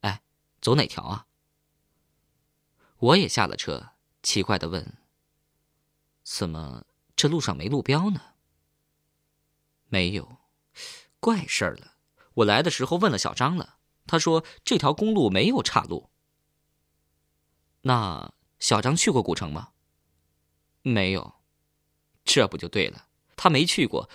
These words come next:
怎么可能知道有没有岔路呢？”“呃，可是这条路他经常跑的。”“好了，前面不是有人家吗？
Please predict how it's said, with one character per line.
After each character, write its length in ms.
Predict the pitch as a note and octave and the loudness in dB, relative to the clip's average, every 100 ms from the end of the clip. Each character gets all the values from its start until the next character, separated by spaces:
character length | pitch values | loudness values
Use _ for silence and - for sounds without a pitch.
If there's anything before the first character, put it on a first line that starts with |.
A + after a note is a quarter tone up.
| - | -6
怎 160 | - | 0
么 120 | A#2 - | 2 2
可 120 | G#2+ | 0
能 120 | F#2+ | -2
知 160 | G#2 C3+ | 0 0
道 120 | G#2 | 2
有 140 | E2+ | 0
没 80 | G#2 | -2
有 60 | F#2+ | -4
岔 200 | - F#2+ | -2 -2
路 220 | B2+ E2+ | -2 -6
呢 160 | - - _ _ _ _ _ _ _ _ _ | -12 -20 _ _ _ _ _ _ _ _ _
？”“呃， 100 | D#3 | -6
可 200 | D3+ - | -6 0
是 300 | C3+ F3 C#3 - _ | 0 2 -2 -6 _
这 160 | - G3+ | -2 2
条 120 | F#3 | 2
路 100 | G3+ | 2
他 100 | G3 | 0
经 220 | - C4 | 0 2
常 200 | - A2+ | 4 2
跑 240 | - - | 2 -2
的。 200 | - - - _ _ _ _ _ _ _ _ _ _ | -2 -12 -16 _ _ _ _ _ _ _ _ _ _
”“好 260 | - - E2 | -2 0 0
了， 280 | D2 F2 - _ _ | -2 -4 -6 _ _
前 180 | - G2+ | 0 2
面 120 | A#2+ | 2
不 80 | G2+ | 0
是 100 | B2 | -2
有 80 | D#2 | -2
人 160 | D2+ | -2
家 160 | F#2 C3 | -2 -2
吗？ 160 | A#2+ | -2